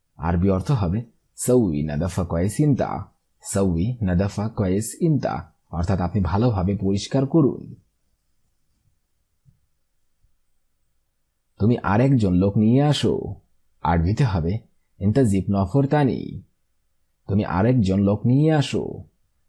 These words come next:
আরবি অর্থ হবে ইনতা জিপ নফর তানি। ইনতা জিপ নফর তানি, অর্থাৎ তুমি আরো একজন লোক নিয়ে আসো।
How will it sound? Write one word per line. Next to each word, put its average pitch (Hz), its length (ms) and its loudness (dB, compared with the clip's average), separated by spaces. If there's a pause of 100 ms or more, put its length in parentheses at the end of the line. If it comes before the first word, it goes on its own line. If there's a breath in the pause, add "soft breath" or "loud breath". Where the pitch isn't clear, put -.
(140)
আরবি 87 300 2
অর্থ 92 220 0
হবে 95 300 0 (320)
ইনতা 98 260 2
জিপ 90 300 2
নফর 90 340 0
তানি। 131 340 0 (460)
ইনতা 95 320 0 (180)
জিপ 92 320 0 (120)
নফর 92 460 0
তানি, 135 360 -2 (400)
অর্থাৎ 82 320 -2
তুমি 101 200 0
আরো 92 240 0
একজন 95 300 2
লোক 90 280 2
নিয়ে 135 220 2
আসো। 127 300 -2